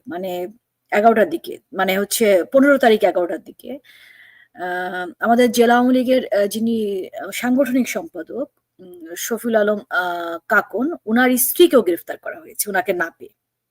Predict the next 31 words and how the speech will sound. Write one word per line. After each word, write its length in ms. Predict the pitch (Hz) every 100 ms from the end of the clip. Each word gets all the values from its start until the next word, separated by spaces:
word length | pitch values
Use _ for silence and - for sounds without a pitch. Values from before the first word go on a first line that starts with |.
| _ _ _ _ _ _ _ - - _ _
এবং 140 | 254
যাদেরকে 360 | 277 269 302 330
পাচ্ছে 320 | 359 349 349
তাদেরকে 320 | 349 262 247
গ্রেফতার 380 | 220 190 - -
করেছে। 460 | - - 240 - - _ _ _ - -
তো 60 | -
এর 220 | 269 330
আগে 240 | 381 359 370
আপনারা 300 | 359 349 339
জানেন 400 | 269 247 285 311
যে 120 | 277
গোপালগঞ্জে 680 | 226 233 240 233 240 226 233
পাঁচই 340 | 226 220 262
আগস্টের 440 | 233 220 - 247
পরে, 640 | 226 262 277 320 349 349 -
আহ, 560 | 359 359 359 349 339 339
কিছু, 420 | - 214 - 240 214 _ - - - _
আহ, 800 | 175 170 175 180 180 180 170 - -
অনাহিত, 640 | 220 247 277 285 254 262
অনা-, 300 | - 240 254
actually 500 | 208 214 247 233 233 -
অনাকাঙ্ক্ষিত 600 | - 240 240 233 240 233
কিছু 240 | 226 226
ঘটনা 340 | 214 208 214 202
ঘটেছিল, 440 | 226 349 - - - _ _ _
বিশেষ 240 | - 202
করে 160 | 214 202
একটা 280 | 196 -
সেনাবাহিনীর 480 | 208 220 208 196 196
সঙ্গে 380 | - 202 180 175